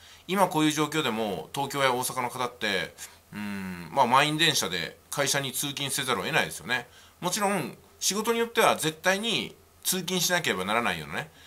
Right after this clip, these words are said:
えー、インフラの仕事とか通信の仕事とかあると思いますけども、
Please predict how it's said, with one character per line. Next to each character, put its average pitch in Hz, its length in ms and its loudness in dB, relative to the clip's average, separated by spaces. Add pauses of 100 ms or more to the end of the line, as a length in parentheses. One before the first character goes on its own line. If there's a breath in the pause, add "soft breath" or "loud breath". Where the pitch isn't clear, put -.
(220 loud breath)
え 98 60 -4
ー、 107 80 -2
イ 131 80 -4
ン 143 60 -4
フ 135 80 -2
ラ 135 80 4
の 127 140 0
仕 127 120 -2
事 117 160 -8
と 113 100 -4
か 82 120 -8
通 147 160 -2
信 110 140 0
の 82 80 -6
仕 95 100 -2
事 92 180 -10
と 82 80 -12
か 98 120 -2
あ 123 40 2
る 113 40 -4
と 98 80 -10
思 82 100 -10
い 80 40 -10
ま 80 100 -10
す - 100 -8
け 73 80 -14
ど 73 80 -12
も、 90 340 -10